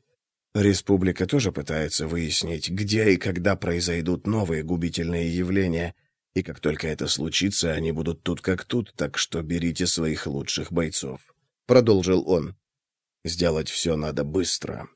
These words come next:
Может, вы обнаружите место катастрофы и выгребете оттуда всё ценное. Может, захотите продать информацию о том, где случится очередное явление. Только делайте это анонимно. Оплата пусть поступит на один из наших теневых счетов.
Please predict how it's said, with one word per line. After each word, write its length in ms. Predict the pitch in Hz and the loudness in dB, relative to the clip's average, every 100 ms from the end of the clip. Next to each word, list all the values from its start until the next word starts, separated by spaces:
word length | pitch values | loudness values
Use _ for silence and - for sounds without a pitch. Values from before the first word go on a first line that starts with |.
| _ _ | _ _
Может, 360 | - 110 107 90 | 0 2 2 0
вы 120 | 98 | 2
обнаружите 580 | 95 90 95 98 95 85 | 2 2 2 2 0 -2
место 320 | 87 82 - | -2 -2 -4
катастрофы 720 | 82 80 78 - 98 98 87 | -6 -4 -4 -2 -2 0 0
и 40 | 87 | 0
выгребете 540 | 107 98 87 90 90 | 0 0 2 2 0
оттуда 340 | 78 - 92 | -2 0 0
всё 200 | 87 - | 0 0
ценное. 560 | 87 - 120 80 - - _ _ _ _ - | -2 0 0 -2 -8 -18 _ _ _ _ 2
Может, 440 | 123 123 110 101 | 6 6 4 2
захотите 580 | 98 101 101 95 90 95 | 2 2 0 -2 0 0
продать 420 | 87 92 92 87 | 2 2 2 0
информацию 640 | 82 85 80 85 80 - 78 | -2 -2 0 0 0 -2 -2
о 60 | |
том, 300 | - 90 85 | 0 0 0
где 180 | 92 92 | 0 0
случится 560 | 82 85 85 92 - 82 | 2 0 0 0 2 2
очередное 640 | - 80 80 82 82 82 | 2 0 0 0 2 2
явление. 580 | 78 87 90 82 78 - _ _ _ | 2 0 0 0 -2 -6 _ _ _
Только 280 | - 131 117 | 0 0 2
делайте 480 | 107 123 117 92 101 | 4 6 6 4 4
это 420 | 95 101 78 - | 2 0 -2 0
анонимно. 680 | 98 95 95 135 85 64 - _ _ | -2 0 4 4 4 -2 -12 _ _
Оплата 540 | - 101 104 107 95 87 | -2 0 4 6 6 2
пусть 380 | 85 82 - - | 0 -2 -2 0
поступит 600 | 90 - 98 90 95 - | 2 2 0 0 0 2
на 120 | 85 | 2
один 260 | 82 90 | 2 0
из 120 | 87 78 | 0 0
наших 380 | 82 - 80 | 0 -2 -4
теневых 420 | - 87 85 78 - | -4 0 0 0 -2
счетов. 560 | - 92 76 73 - | -2 -4 -6 -8 -12